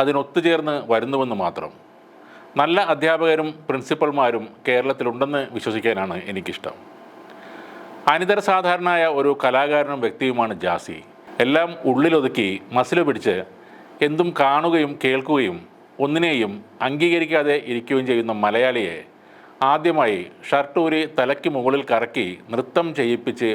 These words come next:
പാടിപ്പിച്ച ആളാണ് ജാസി ഗിഫ്റ്റ്. മലയാള സിനിമാ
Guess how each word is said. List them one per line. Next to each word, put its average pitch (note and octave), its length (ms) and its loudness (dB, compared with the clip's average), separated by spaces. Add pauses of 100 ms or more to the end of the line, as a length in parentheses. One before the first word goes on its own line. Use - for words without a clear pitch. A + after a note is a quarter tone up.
(100)
പാടിപ്പിച്ച C3+ 480 0 (220)
ആളാണ് G2+ 280 0 (140)
ജാസി E2+ 320 -6
ഗിഫ്റ്റ്. - 260 -18 (760)
മലയാള D#3 280 4 (100)
സിനിമാ C#3+ 260 2